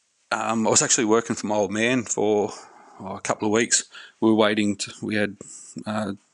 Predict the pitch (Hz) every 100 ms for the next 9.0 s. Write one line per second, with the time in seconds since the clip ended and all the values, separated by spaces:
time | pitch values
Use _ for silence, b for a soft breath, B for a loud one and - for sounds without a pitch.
0 | _ 247 113 - 123 - 104 104 113 110
1 | 104 - 98 101 117 117 113 - - 110
2 | 117 107 113 120 - - 147 - - -
3 | - - - - - 127 123 170 147 131
4 | 117 110 127 120 107 110 123 123 120 113
5 | 113 120 101 123 160 139 120 117 101 101
6 | 113 110 - 101 104 107 104 101 107 107
7 | - - 107 98 - 110 - 107 113 -
8 | 95 117 127 - 113 110 110 110 110